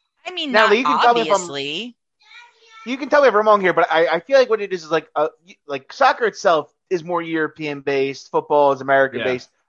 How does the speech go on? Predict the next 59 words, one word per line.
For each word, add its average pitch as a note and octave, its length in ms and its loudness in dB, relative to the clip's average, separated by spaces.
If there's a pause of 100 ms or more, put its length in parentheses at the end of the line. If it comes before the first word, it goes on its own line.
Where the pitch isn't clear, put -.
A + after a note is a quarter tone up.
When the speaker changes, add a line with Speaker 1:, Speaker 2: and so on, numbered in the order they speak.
(100)
Speaker 2:
American A3+ 440 2
sports, F#3 360 -2
American G#3 380 -2
everything D#3+ 340 -6
seems E3+ 180 -18
to D3 60 -16
be D#3 80 -8
more D3 240 0
rule D#3 220 -4
based, C#3 400 -4 (280)
whereas D3+ 280 0
Speaker 3:
Yeah. G3 60 -2
Speaker 2:
European F3+ 400 -4
is D3 120 -12
more D#3 320 -4
principle C3 420 -6
ba-, B2 240 -8 (320)
based. A#2+ 240 -6
So F3 80 -4
basically, G#3 400 0 (140)
Speaker 3:
Oh, G3+ 140 -14
Speaker 2:
in F3+ 100 0
Speaker 3:
I E3 40 -8
Speaker 2:
football, G#3 280 2
Speaker 3:
see. F3+ 60 4
Speaker 2:
you F#3 60 6
have F3 100 2
a - 20 0
rule, F3+ 140 4
like, D#3+ 160 0
you G#3+ 100 -8
can't G3 260 -2
hit F#3+ 160 -4
this E3 200 -6
way, E3+ 420 2 (180)
whereas D#3+ 240 -2
soccer's F#3 360 0
like, D3+ 120 -2
you're E3 80 -6
not F3 140 0
supposed E3+ 240 -8
to C#3+ 60 -8
hurt D#3+ 180 -2
your D3 80 -8
person, C#3+ 440 -4
so E3 100 -12
there's D3+ 180 -2
more E3+ 240 0
up D#3+ 140 0
interpretation. C#3+ 640 -6 (240)
Was E3+ 200 2
that E3 200 4
elbow D#3+ 320 4
intentional, G#3 560 0
or F#3 180 4
was D3+ 120 0
it D3 100 -8
just, D3+ 160 -10
like, C#3+ 260 -2